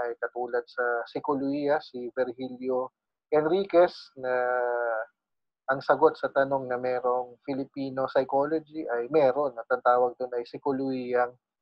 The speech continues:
Pilipino. So kung medyo anthropological yung, ah, Filipinoluia at medyo, ah, psychological yung, ah, Sikuluyang Pilipino, ay meron din tayo para sa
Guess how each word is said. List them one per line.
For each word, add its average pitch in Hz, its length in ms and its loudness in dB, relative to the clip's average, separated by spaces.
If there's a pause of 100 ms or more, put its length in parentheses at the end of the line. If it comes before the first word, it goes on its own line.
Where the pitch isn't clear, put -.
(260)
Pilipino. 127 720 -6 (840)
So 120 160 -6
kung 131 400 -2
medyo 131 540 2
anthropological 135 1080 2
yung, 131 240 -6 (160)
ah, 127 160 -4
Filipinoluia 139 920 0
at - 100 -20
medyo, 131 640 0 (400)
ah, 127 460 0
psychological 135 960 4
yung, 131 540 0
ah, 131 400 0
Sikuluyang 135 880 -2
Pilipino, 147 720 -2 (480)
ay 143 80 -2
meron 170 240 4
din 147 160 -6
tayo 131 240 6
para 123 240 0
sa 123 180 -4